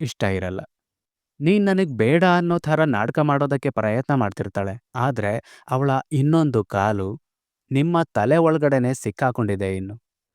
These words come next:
So, ನಿಮ್ ಸ್ಟೋರೀಸ್ ನೋಡೋ ಮೂಲಕ ಅವಳು ನಿಮ್ಗೆ ಹೇಳ್ತಿದ್ದಾಳೆ, "ನಿನ್ ಜೊತೆ ಮಾತಾಡ್ದೇ ಇದ್ರು ನಿನ್ ಲೈಫ್‌ಗೆ ಪ್ಲಗ್ ಇನ್ ಆಗೇ ಇರ್ತೀನಿ" ಅಂತ. ಇದೊಂಥರ ಹೇಗಿರುತ್ತೆ ಅಂದ್ರೆ,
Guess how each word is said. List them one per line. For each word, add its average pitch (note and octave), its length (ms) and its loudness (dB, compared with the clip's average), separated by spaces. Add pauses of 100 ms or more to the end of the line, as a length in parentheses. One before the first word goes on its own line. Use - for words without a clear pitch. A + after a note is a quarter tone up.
(320)
So, B2+ 280 2 (220)
ನಿಮ್ E3 180 4
ಸ್ಟೋರೀಸ್ E3+ 540 2
ನೋಡೋ C#3+ 220 0
ಮೂಲಕ G#2 300 -4 (500)
ಅವಳು F3 260 2
ನಿಮ್ಗೆ E3 320 0
ಹೇಳ್ತಿದ್ದಾಳೆ, A2 1000 -4
"ನಿನ್ D#3+ 200 2
ಜೊತೆ D#3 300 2
ಮಾತಾಡ್ದೇ C3 760 0
ಇದ್ರು G#2 340 -4 (360)
ನಿನ್ D3 200 2
ಲೈಫ್‌ಗೆ A2+ 600 -2 (320)
ಪ್ಲಗ್ A#2 280 -4
ಇನ್ C3 160 2
ಆಗೇ B2+ 440 2
ಇರ್ತೀನಿ" A2+ 440 -2
ಅಂತ. F#2+ 240 -8 (880)
ಇದೊಂಥರ F#3+ 520 2
ಹೇಗಿರುತ್ತೆ C#3+ 640 0
ಅಂದ್ರೆ, G2 600 -4